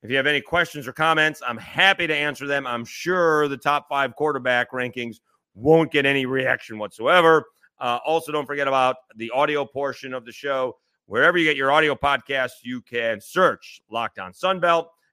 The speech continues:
and the most popular ones seem to be Apple Podcasts and Spotify. And if you're doing it under Apple, please rate and review. All right. The plan is for tomorrow's episode, Shane Mettlen from the Daily News and Record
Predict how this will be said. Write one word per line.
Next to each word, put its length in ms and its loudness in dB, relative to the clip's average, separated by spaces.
and 680 0
the 220 -8
most 240 -8
popular 340 -6
ones 200 -10
seem 140 -16
to 80 -16
be 140 -20
Apple 300 -8
Podcasts 420 -10
and 140 -20
Spotify. 520 -6
And 80 -14
if 100 -18
you're 120 -16
doing 180 -6
it 40 -4
under 220 -8
Apple, 340 -6
please 680 -2
rate 280 -4
and 360 -10
review. 420 -18
All 140 2
right. 160 0
The 80 -12
plan 400 4
is 320 2
for 480 2
tomorrow's 640 2
episode, 560 -4
Shane 520 -10
Mettlen 480 -10
from 120 -12
the 80 -8
Daily 260 -4
News 260 -8
and 80 -12
Record 340 -10